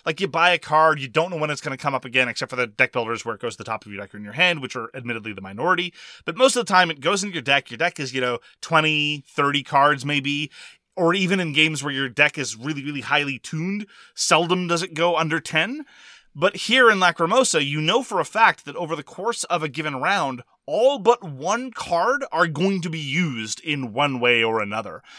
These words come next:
And so every time you bury a card for the lower action for income for next turn, you are taking a hit. Every time you buy a card and wipe one out of the game, y-, you, sometimes the new card is just a strictly better version of the one you're burying, but nonetheless,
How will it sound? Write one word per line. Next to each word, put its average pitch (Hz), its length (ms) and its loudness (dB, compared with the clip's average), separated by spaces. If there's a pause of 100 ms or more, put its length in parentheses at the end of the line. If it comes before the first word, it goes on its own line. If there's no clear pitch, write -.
(140)
And 131 120 -4
so 160 240 0
every 202 300 4
time 185 400 0
you 143 100 -4
bury 165 540 2
a - 40 -2
card 180 460 4
for 151 160 -6
the 123 100 -4
lower 151 280 4
action 147 400 2
for 110 140 -8
income 135 260 -6
for 143 100 -10
next 131 260 -6
turn, 139 360 -4 (240)
you 135 160 0
are 151 60 8
taking 151 400 0
a 127 40 0
hit. - 280 0 (100)
Every 147 160 -4
time 160 180 -2
you 139 80 -4
buy 143 260 4
a 156 80 4
card 165 320 4
and 127 200 -2
wipe 147 240 0
one 147 120 -2
out 143 140 2
of 120 60 -6
the 117 60 -8
game, 131 340 -2 (320)
y-, - 140 -20
you, 196 280 0
sometimes 165 800 0
the 143 100 -8
new 147 140 -6
card 135 240 2
is 113 100 -4
just 113 160 -8
a 117 60 -8
strictly 131 280 -8
better 110 200 -2
version 110 320 -4
of 107 80 -8
the 101 40 -14
one 107 120 -8
you're 107 80 -14
burying, 190 420 4
but 185 100 -12
nonetheless, 190 440 -2